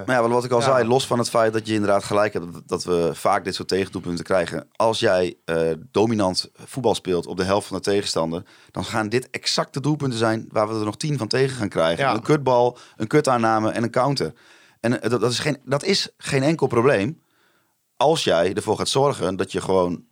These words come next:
Speaker 1: nou ja, in de eerste helft gewoon twee nul voor staat.
Speaker 2: Ja, maar denk jij dat onze spitsen een bal zo hadden kunnen afmaken als Utrecht dat deed?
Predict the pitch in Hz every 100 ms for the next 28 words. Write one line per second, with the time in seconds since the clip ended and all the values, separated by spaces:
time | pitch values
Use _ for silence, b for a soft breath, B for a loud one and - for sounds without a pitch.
0 | _ _ - 90 65 78 101 110 104 101
1 | 117 - 90 - 90 87 - 226 - 62
2 | - 165 160 127 131 175 196 202 202 185
3 | 190 170 170 - 175 - 147 135 131 127
4 | 131 120 135 131 120 - 113 107 110 98
5 | 98 95 104 107 - 98 87 80 -